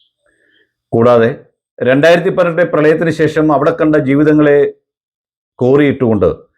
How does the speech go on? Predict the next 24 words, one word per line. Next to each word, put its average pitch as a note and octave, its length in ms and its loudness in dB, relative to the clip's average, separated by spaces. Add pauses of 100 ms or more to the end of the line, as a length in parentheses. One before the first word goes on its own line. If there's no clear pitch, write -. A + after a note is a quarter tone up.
(320)
രൺ-, C3+ 360 0
പ്രളയം C#3+ 320 2 (100)
രണ്ടായിരത്തി D#3+ 500 0
പതിനെട്ട് D3 360 -2
ചിതറിയ D3+ 300 -2 (180)
ചിത്രങ്ങൾ D3 360 -2 (140)
എന്ന C3 180 2
രീതിയിൽ C3+ 260 2
അദ്ദേഹം B2 280 0 (440)
ഒരു B2 120 2 (160)
പുസ്തകം D#3+ 440 -2
തന്നെ B2 200 0
പ്രകാശനം G2+ 440 -2
ചെയ്തു. C#2+ 160 -14 (1500)
എന്താണ് C3 340 2 (280)
എ B2+ 40 4 (100)
എം E3 80 -4 (100)
ആന്റണിയെ C#3 300 -2
പറ്റി C3+ 240 -4
ഇത്രയും B2+ 320 -4
പറയാൻ B2 300 0
കാരണം A#2 260 -2 (120)
എന്ന് G#2 180 -10
ചോദിച്ചാൽ, D#2+ 380 -8